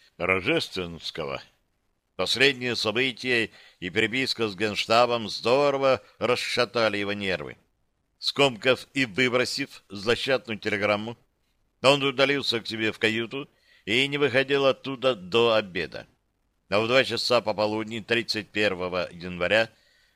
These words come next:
в канун Нового года, созвал экстренное совещание штаба. Собрав всех командиров и флагманов, адмирал снова занялся согласованием вопросов связи, нажимая на то,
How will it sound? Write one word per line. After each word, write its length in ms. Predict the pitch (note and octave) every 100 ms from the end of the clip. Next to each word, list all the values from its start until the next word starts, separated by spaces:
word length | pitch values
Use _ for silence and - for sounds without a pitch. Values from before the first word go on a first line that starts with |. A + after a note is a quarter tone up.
| _
в 80 | -
канун 400 | B2+ D#3+ C#3+ C#3
Нового 380 | C3 A2 G2
года, 460 | G2+ C#3+ C3+ C3+ B2
созвал 580 | - G#2+ G2 A#2 C3+ - -
экстренное 640 | C3 - - A#2+ A#2+ A#2+
совещание 760 | G#2+ G#2 G2 - G#2 G2 F#2+ F2+
штаба. 440 | - D2 A1+ - _ _ _ _ _ _ _ _ _
Собрав 520 | - A2 A2+ A#2+ A#2 -
всех 320 | - A#2 -
командиров 680 | G#2+ G#2 G2 A2 A2 G2+ F#2
и 40 |
флагманов, 640 | - G2 A2 G#2 A#2 A#2 - - _ _ _ _ -
адмирал 500 | G2+ A2+ C3+ D3 C3
снова 560 | - C3+ C3+ C3 B2+ - _
занялся 600 | E2+ B2 D3 D3+ C#3+ C#3+
согласованием 920 | C3+ B2 A#2+ B2 - B2 B2 A#2 A2+ G#2+
вопросов 580 | G#2 A2 G#2+ - E2+
связи, 560 | - F#2+ A#2+ A2+ B2 C#3 _ _ _ _
нажимая 520 | F2+ G#2+ B2+ B2 A#2 A2+
на 160 | A2
то, 380 | - A2 A2+